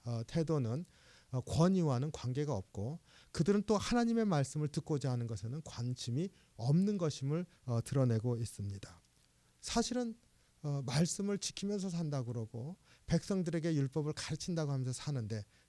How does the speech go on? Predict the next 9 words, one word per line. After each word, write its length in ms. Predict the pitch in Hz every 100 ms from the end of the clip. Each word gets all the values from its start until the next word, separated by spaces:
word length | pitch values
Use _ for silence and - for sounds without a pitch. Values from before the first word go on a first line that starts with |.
| -
실제로는 680 | - - 220 - 135 110 170 - -
관심이 560 | - - 139 - 131 156 -
없는 380 | 120 151 160
것이 340 | 135 113 - 170 - _
드러나게 460 | - 147 151 117 117
됐습니다. 600 | 110 104 - 90 90 - _ _ _ - - _ _ _ -
예수님께서 960 | 165 185 233 220 220 185 175 - 120 170 - - - _
그, 280 | - 117 113
그들이, 560 | - 185 196 202 190 170